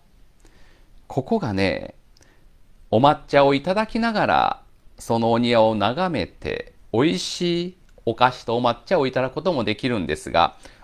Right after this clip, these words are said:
おおよそこの西側のお庭に、スリッパを履いて、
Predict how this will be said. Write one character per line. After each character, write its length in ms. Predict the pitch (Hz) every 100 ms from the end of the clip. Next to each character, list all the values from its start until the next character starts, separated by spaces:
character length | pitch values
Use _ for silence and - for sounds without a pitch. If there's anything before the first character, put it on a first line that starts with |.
| -
お 200 | 220 254
お 60 | 269
よ 80 | 247
そ 180 | 240 226
こ 140 | 202
の 240 | 190 175 - - - - - -
西 380 | 113 151 220 233
側 260 | 233 226 220
の 140 | 214
お 60 | 214
庭 280 | 214 247
に、 220 | 247 - - - _ - - - - -
ス 220 | - 139
リ 140 | 147 143
ッ 100 | - -
パ 140 | 127
を 260 | 123 123 - - - -
履 160 | - 202
い 120 | 123 - - -
て、 220 | -